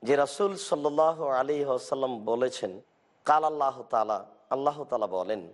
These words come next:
আদাদতু লি ইবাদিয়াস সলিহিনা, আমি আমার ভালো বান্দাদের জন্য এমন কিছু রেখেছি যা চোখ কোনোদিন দেখেনি, যা কান কোনোদিন শোনেনি,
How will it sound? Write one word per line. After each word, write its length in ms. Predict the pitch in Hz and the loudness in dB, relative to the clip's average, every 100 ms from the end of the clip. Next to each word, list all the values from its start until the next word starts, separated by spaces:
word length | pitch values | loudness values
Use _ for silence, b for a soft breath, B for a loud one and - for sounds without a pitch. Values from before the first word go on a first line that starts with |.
| _ _ _ _ _ _ _ _ - | _ _ _ _ _ _ _ _ 0
আদাদতু 880 | 131 147 143 139 123 190 147 - 175 | 2 2 2 0 0 -4 -6 -8 -2
লি 220 | 151 147 | 0 2
ইবাদিয়াস 680 | 131 143 143 147 156 - - | 2 2 2 -2 -4 -4 -2
সলিহিনা, 600 | 120 104 101 92 87 78 - _ _ _ _ | 0 0 -6 -8 -12 -16 -20 _ _ _ _
আমি 260 | 120 135 160 | 0 2 2
আমার 220 | 160 160 | 2 0
ভালো 580 | 139 113 110 123 135 139 | -2 -8 0 0 0 -2
বান্দাদের 600 | 120 113 113 123 127 143 | 0 -2 0 0 0 -4
জন্য 460 | 139 143 143 143 - - - | -2 -2 -2 -2 -4 -12 -2
এমন 340 | 110 120 131 | 0 2 -2
কিছু 300 | 131 160 - | -4 -4 0
রেখেছি 560 | 196 214 214 - 98 - _ _ - | 2 0 -4 -4 -10 -12 _ _ -4
যা 180 | 113 120 - | 0 0 0
চোখ 180 | - 185 - | -4 -4 -2
কোনোদিন 420 | 180 165 160 156 | 0 2 2 0
দেখেনি, 420 | 113 92 90 82 - _ _ - | -2 -2 -6 -10 -14 _ _ 0
যা 140 | 139 | 2
কান 340 | 143 - 185 202 | 2 0 0 0
কোনোদিন 440 | 190 196 180 185 | -2 0 0 -2
শোনেনি, 520 | 170 - 120 104 76 | -2 0 0 -2 -6